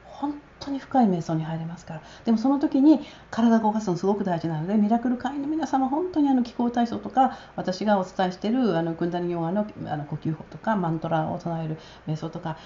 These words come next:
やってみてくださいね。あの、本当に、まずは、あの、やってみたらわかりますから。うん。あのー、今度の夏至の時ね、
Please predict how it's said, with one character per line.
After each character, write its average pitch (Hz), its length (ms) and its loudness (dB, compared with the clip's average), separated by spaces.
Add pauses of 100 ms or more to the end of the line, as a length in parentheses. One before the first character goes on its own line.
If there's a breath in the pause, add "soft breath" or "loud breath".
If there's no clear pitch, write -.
(120)
や - 80 -18
っ - 20 -20
て - 140 -20
み 170 60 -12
て 156 100 -12
く - 100 -18
だ - 60 -20
さ - 160 -16
い - 140 -16
ね。 180 120 -12 (340 soft breath)
あ 160 120 -8
の、 156 120 -6
本 196 180 -2
当 220 120 0
に、 202 160 0 (220 loud breath)
ま 285 160 8
ず 320 80 6
は、 220 320 6 (360 loud breath)
あ 175 100 -8
の、 165 60 -10 (100)
や 185 100 -4
っ - 40 -10 (120)
て 320 100 8
み 381 140 8
た 311 100 6
ら 302 260 6
わ 185 120 2
か 202 100 0
り 175 80 2
ま 170 120 0
す - 80 -12
か 143 120 -4
ら。 143 100 -12 (420 soft breath)
う 175 60 -4
ん。 170 200 -2 (260)
あ 165 140 -4
の 165 240 -4
ー、 - 20 -6 (1800)
今 311 140 10
度 220 80 8
の 170 80 6
夏 202 120 6
至 240 100 4
の 262 80 4
時 262 220 2
ね、 160 120 2